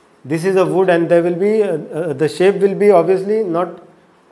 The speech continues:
desired shape, when the end will be not desired. So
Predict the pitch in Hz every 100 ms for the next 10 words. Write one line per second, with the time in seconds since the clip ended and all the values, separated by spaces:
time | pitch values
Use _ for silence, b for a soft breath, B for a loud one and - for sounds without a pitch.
0 | _ _ _ 131 143 180 180 180 139 113
1 | 131 131 139 143 135 143 156 175 170 170
2 | 165 165 160 135 151 147 180 - B B
3 | _ 180 196 214 214